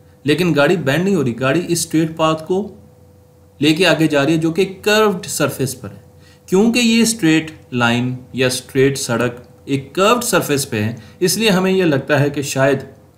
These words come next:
गाड़ी पर एक फोर्स एग्जिस्ट कर रही है, एक फोर्स एक्सर्ट कर रही है। बिल्कुल ऐसे ही जब स्पेस टाइम कर्व होता है तो हमें ऐसा फील होता है कि हर चीज़ ज़मीन की तरफ गिर रही है और उस फोर्स को हम ग्रेविटी का नाम देते हैं।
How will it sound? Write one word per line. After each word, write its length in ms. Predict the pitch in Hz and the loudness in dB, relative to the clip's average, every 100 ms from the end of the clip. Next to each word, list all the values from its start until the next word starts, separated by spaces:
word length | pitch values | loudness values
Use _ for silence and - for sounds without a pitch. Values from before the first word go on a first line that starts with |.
| - | -10
गाड़ी 340 | 117 127 151 160 | 0 2 4 4
पर 180 | 156 | 2
एक 260 | 151 151 131 | -2 -2 -4
फोर्स 320 | - 151 170 | -2 0 0
एग्जिस्ट 380 | 156 131 147 147 | -2 -2 -2 -4
कर 180 | - 120 | -2 -2
रही 200 | 110 113 | 0 0
है, 180 | 123 139 | 0 -2
एक 80 | 139 | -6
फोर्स 260 | - 143 147 | -4 -4 -2
एक्सर्ट 340 | 131 131 131 | -4 -2 -2
कर 160 | 131 107 | -4 -6
रही 140 | 104 | -4
है। 160 | 117 135 - - - | -6 -8 -16 -10 -2
बिल्कुल 280 | 170 185 185 | 2 2 2
ऐसे 260 | 160 160 | 0 2
ही 60 | 196 | 2
जब 160 | 175 160 | 2 -2
स्पेस 400 | - - 190 190 | -4 2 2 2
टाइम 180 | 185 175 | -4 -2
कर्व 200 | 160 147 | 0 0
होता 320 | 131 113 127 | 0 -2 -2
है 140 | 127 156 - - - | 0 -2 -6 -20 -6
तो 80 | 156 | -2
हमें 220 | 147 180 | 0 2
ऐसा 360 | 202 175 165 208 | 0 -2 0 0
फील 220 | 202 196 | 2 2
होता 240 | 147 147 160 | 2 0 -2
है 60 | |
कि 100 | 165 | -2
हर 200 | 143 156 | -2 -4
चीज़ 220 | 160 165 117 | 0 -2 0
ज़मीन 380 | 110 123 165 175 | -2 -2 -2 -2
की 100 | 170 | -2
तरफ 300 | 147 131 107 | -2 -4 -4
गिर 160 | 123 | -2
रही 180 | 131 123 | 0 0
है 160 | 139 - - - | -2 -6 -18 -8
और 120 | 147 147 | -4 -4
उस 340 | 156 - - | -4 -6 -8
फोर्स 300 | - 160 170 - | -2 0 0 -2
को 120 | 156 | -2
हम 260 | 127 143 | -2 -4
ग्रेविटी 420 | 127 127 123 131 135 | 0 0 0 -2 -2
का 100 | 123 | -2
नाम 220 | 101 98 | -2 -4
देते 220 | 92 101 | -6 -10
हैं। 220 | 98 101 | -12 -14